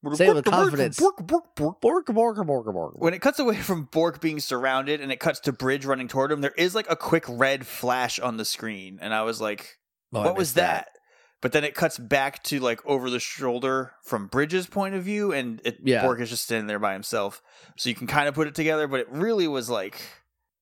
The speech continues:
Speaker 2: it flashed off screen, and I thought it was just, like, an editing error at first.
Speaker 1: <laughs>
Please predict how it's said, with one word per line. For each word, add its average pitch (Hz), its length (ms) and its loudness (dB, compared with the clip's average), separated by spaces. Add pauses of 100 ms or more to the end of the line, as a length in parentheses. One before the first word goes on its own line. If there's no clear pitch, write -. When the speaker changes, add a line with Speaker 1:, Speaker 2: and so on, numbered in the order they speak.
(160)
Speaker 2:
it 151 180 2
flashed 180 460 0
off 156 240 2
screen, 170 560 -4 (180)
and 131 120 2
I 139 100 2
thought 151 280 2
it 139 100 -4
was 143 160 -2
just, - 180 -4
like, 131 140 0
an 113 140 -4
editing 113 420 -2
error 95 480 -4
at 110 160 -4
first. - 340 -6
Speaker 1:
<laughs> 180 680 0